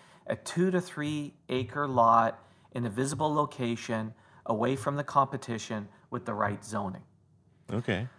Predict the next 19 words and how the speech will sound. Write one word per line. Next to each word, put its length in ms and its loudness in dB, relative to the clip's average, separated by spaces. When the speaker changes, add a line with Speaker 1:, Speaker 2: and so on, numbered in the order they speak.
Speaker 1:
So 480 6
Peter's 460 0
driving 480 4
around 380 2
with 200 -4
Roy, 380 2
and 140 -6
they 80 -4
cannot 500 0
find 300 0
another 320 -6
property. 500 -6
And 120 0
Roy's 300 10
talking 300 6
about 240 2
this 240 0
other 240 4
business 800 -2